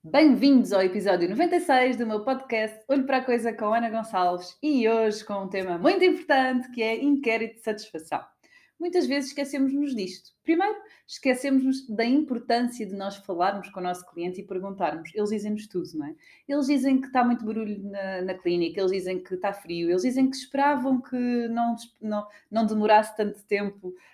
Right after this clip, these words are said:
eh, a pessoa da recepção a atendê-los. Eh, eles dizem-nos tudo. Portanto, a escuta ativa aqui é muito importante e não ter medo de perguntar.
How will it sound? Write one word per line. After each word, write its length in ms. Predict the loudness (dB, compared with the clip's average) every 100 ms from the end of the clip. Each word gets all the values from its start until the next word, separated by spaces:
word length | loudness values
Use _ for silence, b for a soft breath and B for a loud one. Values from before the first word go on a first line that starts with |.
| _
eh, 240 | 0 2
a 40 | 0
pessoa 260 | 0 0
da 80 | 2
recepção 480 | 0 -2 -2 0 2
a 60 | 0
atendê-los. 720 | 0 -2 -2 -2 -2 -4 -8 b _
Eh, 240 | -4 0
eles 180 | 2 4
dizem-nos 460 | 4 4 2 0 -4
tudo. 280 | -4 -4
Portanto, 260 | -8 -8 -6
a 40 |
escuta 360 | -6 0 2 2
ativa 320 | 2 0 2
aqui 260 | -2 -2 -2
é 40 |
muito 260 | 0 0 0
importante 540 | -2 -4 -6 -6 -6 -2
e 80 |
não 160 | 0 2
ter 160 | 0 0
medo 140 | -2
de 200 | -4 -8
perguntar. 720 | -4 -2 0 2 4 2 0